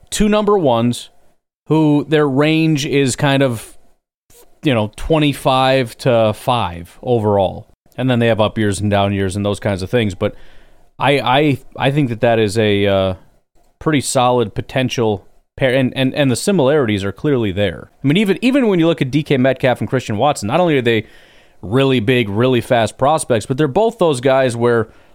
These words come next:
a lot of people looked at them and said, "I think I, the hype is basically just 'cause they're really tall and really fast. But I don't think they're actually really good wide receivers." And then D K stepped on the field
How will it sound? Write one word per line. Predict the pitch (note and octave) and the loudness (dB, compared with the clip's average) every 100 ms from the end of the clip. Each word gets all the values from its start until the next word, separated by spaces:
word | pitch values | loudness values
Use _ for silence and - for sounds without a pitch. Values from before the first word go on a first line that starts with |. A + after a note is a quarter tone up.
| - | -8
a | B2 | 0
lot | C#3+ F3+ | 2 2
of | F3+ | 0
people | F3 C#3+ C3 | 0 2 0
looked | C#3+ | 2
at | D3+ C#3 | 2 2
them | B2+ | 2
and | A2+ | 0
said, | C3 A#2+ - _ _ - | 0 -2 -4 _ _ -2
"I | C3+ | -2
think | B2+ - G#3+ D#3+ - | -2 -2 -2 -2 -4
I, | C3 B2+ B2 E2 - E2 | 0 0 0 -6 -12 -10
the | B2 B2 | -2 0
hype | C#3+ C#3 - | 2 0 0
is | A2 | -2
basically | A#2 C3+ - B2 | 0 0 0 -4
just | A#2 - | -2 -2
'cause | A2+ | -2
they're | G#2+ | 0
really | G#2+ A2 | 2 0
tall | G2+ A2 | 0 0
and | G2+ | 0
really | G2 F2+ | 0 -4
fast. | - D2+ B1+ - _ | -6 -12 -14 -20 _
But | - | -2
I | C#3+ | 0
don't | D3 E3+ | 0 0
think | D#3 D3 | -2 -2
they're | C#3 A#2+ | 0 0
actually | A#2+ - B2 | -2 -2 -4
really | A2 A2+ | 0 0
good | G#2 | 0
wide | G2+ G#2 F#2+ | 0 0 -2
receivers." | - G#2 E2 - | -4 -4 -4 -6
And | A#2+ | -2
then | C#3 C#3 | 0 0
D | D#3+ | -2
K | - C#3+ | 0 0
stepped | C3 C#3 - | 0 -2 0
on | B2 | -2
the | G#2+ | -2
field | - C3+ A2+ G#2 | 0 2 2 0